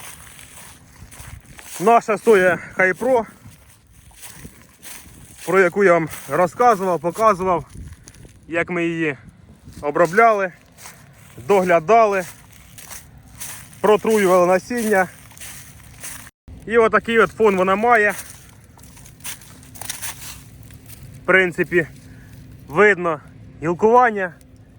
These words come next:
висота рослин, боби присутні.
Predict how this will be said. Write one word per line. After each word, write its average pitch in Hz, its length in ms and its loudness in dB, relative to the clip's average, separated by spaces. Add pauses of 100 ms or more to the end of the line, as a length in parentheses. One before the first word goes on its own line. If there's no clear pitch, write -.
(460)
висота 180 460 -4
рослин, 202 480 0 (200)
боби 170 320 -2
присутні. 185 640 -4